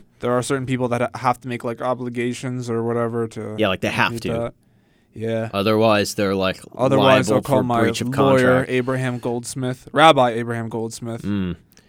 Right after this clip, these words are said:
Speaker 1: And
Speaker 2: Is that real?
Speaker 1: No.
Speaker 2: Good. I mean, I don't know. I don't know what's real and what's not. Sometimes you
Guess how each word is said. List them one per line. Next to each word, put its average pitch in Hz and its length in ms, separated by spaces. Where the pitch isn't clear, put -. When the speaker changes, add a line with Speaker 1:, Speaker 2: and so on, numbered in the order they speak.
Speaker 1:
And - 260
Speaker 2:
Is - 80
that 131 100
real? 139 340
Speaker 1:
No. 135 340
Speaker 2:
Good. 110 280
I 156 80
mean, 165 140
I 156 100
don't 233 120
know. 127 200
I 127 140
don't 240 140
know 170 140
what's 113 240
real 107 200
and 98 80
what's 104 180
not. 110 280
Sometimes 202 380
you 170 100